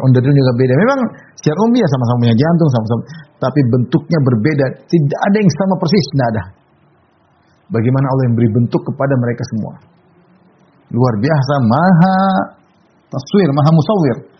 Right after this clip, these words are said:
Maka ini menunjukkan bahwasanya tentang agungnya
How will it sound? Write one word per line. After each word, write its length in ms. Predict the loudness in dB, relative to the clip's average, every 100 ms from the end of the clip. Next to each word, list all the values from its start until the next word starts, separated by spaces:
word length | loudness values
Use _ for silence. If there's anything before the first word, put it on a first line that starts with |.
| _ _ _ _ _ _ -20 _ _ -14 -14 -16 _ _ -4
Maka 180 | -2 2
ini 220 | 4 4 2 0
menunjukkan 480 | 2 6 4 2
bahwasanya 420 | 0 0 0 0 0
tentang 160 | -2 -2 0
agungnya 380 | 4 4 4